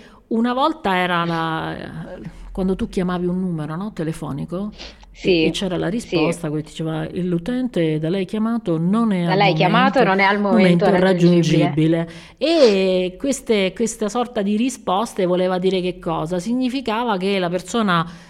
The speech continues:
Speaker 1: aveva il telefono spento, era in una zona non coperta, e questo succede
Speaker 2: Esatto.
Speaker 1: ancora, era una zona non coperta, oppure
Speaker 2: Succede
Speaker 1: eh,
Speaker 2: ancora, ma è rarissimo,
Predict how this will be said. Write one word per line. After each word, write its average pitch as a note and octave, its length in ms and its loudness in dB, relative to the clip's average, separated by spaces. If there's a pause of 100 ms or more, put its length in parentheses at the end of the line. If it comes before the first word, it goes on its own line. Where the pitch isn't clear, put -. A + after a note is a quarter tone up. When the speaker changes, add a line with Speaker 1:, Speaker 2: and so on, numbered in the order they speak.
(180)
Speaker 1:
aveva G3+ 200 2
il F#3+ 80 0
telefono G3+ 380 -2
spento, C#4 600 -2
era G3 220 2
in F#3+ 120 0
una F3+ 240 -2
zona F#3 240 0
non F3 180 0
coperta, F3+ 720 -4
e - 60 -12
questo - 380 -14
succede - 360 -6
Speaker 2:
Esatto. D3+ 80 2
Speaker 1:
ancora, D#3+ 480 -2 (300)
era G#3+ 200 0
una F3+ 220 -2
zona G3 200 -2
non G#3+ 160 -2
coperta, E3+ 760 -6
oppure C4+ 360 -2
Speaker 2:
Succede D#4+ 360 2
Speaker 1:
eh, - 20 4
Speaker 2:
ancora, E4 320 4
ma A#3 260 4
è A#3 140 6
rarissimo, D#4 1300 4